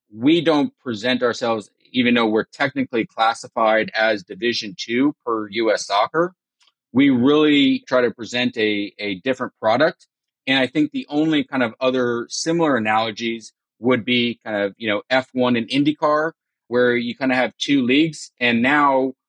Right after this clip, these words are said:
potentially with P G A and L I V, you kind of have a, a, a similar type of, of scenario. And, and that's one that I think, you know, we, we helped show that you can have two leagues.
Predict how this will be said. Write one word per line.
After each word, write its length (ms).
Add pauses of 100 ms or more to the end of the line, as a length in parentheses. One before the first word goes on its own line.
(160)
potentially 560
with 460
P 140
G 180
A 180
and 180
L 160
I 100
V, 420 (220)
you 100
kind 180
of 60
have 140
a, 220
a, 200 (140)
a 80
similar 440
type 320
of, 360
of 160
scenario. 800 (400)
And, 260
and 140
that's 240
one 300
that 320
I 100
think, 320
you 100
know, 80
we, 300
we 180
helped 520 (320)
show 340
that 300
you 180
can 100
have 240
two 200
leagues. 520